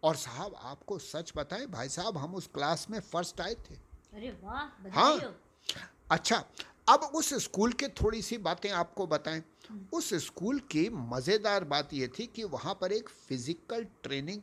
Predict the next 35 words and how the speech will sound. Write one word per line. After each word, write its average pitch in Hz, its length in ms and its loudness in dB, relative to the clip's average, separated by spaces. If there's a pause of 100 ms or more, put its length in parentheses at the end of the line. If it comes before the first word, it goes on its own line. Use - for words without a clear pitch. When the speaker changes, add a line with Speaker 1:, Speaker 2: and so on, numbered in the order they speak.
(100)
Speaker 1:
इंस्ट्रक्टर 123 580 -2 (100)
थे। - 120 -18
हमको 190 260 2
तो 302 120 4
अब 233 260 6
समझ 240 320 2
में 262 140 2
आया 160 400 8 (280)
Speaker 2:
हम्म। 202 160 -10
Speaker 1:
कि 226 180 -4
उन, 190 340 2 (420)
वो 233 200 8
फिजिकल 196 480 4
ट्रेनिंग 190 460 0
इंस्ट्रक्टर 127 580 -2 (140)
थे। 101 40 -16
Speaker 2:
हम्म। 208 400 -12 (180)
Speaker 1:
हम 196 180 8
लोग 311 280 4
तो 302 80 -2
ये 254 220 6
जानते 185 460 2
थे 262 160 0
उनको 202 460 -2
पीटीआईजी 202 880 4
कहा 139 320 4
जाता 117 400 -8
था, - 260 -16 (840)
Speaker 2:
<laughs> - 760 -16
Speaker 1:
यानी 202 320 10
कि 330 220 2
फिजिकल 190 680 6
ट्रेनिंग 226 680 0
इंस्ट्रक्टर 175 840 2
जी। 139 440 4